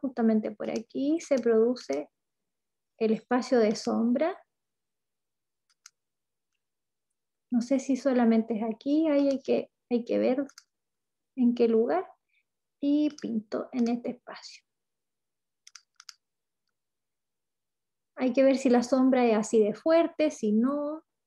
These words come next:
podemos utilizar la opacidad también ahí para bajar un poquito. Si esa sombra es dura o no.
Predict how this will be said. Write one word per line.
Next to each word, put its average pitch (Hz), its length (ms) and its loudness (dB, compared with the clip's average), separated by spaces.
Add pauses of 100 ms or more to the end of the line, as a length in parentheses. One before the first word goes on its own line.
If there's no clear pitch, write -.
(120)
podemos 240 460 2
utilizar 233 520 -4
la 220 100 0
opacidad 208 500 -4
también 226 460 -4
ahí 294 140 -2
para 247 220 -2
bajar 226 380 -4
un 247 80 -2
poquito. 262 560 -4 (2500)
Si - 120 -2
esa 247 200 2
sombra 226 340 4
es - 140 -6
dura 277 360 4
o 220 80 4
no. 262 380 2